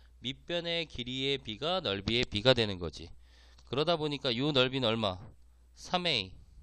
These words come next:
맞아요? 그럼 얘를 뭐라고 잡아? A. 그럼 이 반대편 넓이 얼마 돼? A. 그리고 이거는 평행, 마름모도 평행사변형의 일종이니까 요 넓이도 얼마가 돼야 돼? 삼 에이.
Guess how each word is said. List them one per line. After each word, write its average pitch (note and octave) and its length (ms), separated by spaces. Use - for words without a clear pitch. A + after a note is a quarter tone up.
맞아요? D#3 360
그럼 C3 160
얘를 C#3+ 220
뭐라고 B2+ 280
잡아? F3 320
A. A2 360
그럼 E3 160
이 F3 80
반대편 F#3+ 680
넓이 C#3+ 240
얼마 A#2+ 260
돼? F2+ 220
A. G#2 340
그리고 D3 380
이거는 E3+ 400
평행, G#3 540
마름모도 F3+ 560
평행사변형의 E3+ 760
일종이니까 B2 460
요 A#2+ 160
넓이도 A2 380
얼마가 G2+ 340
돼야 A2+ 220
돼? G3 220
삼 D#3 280
에이. F#2 260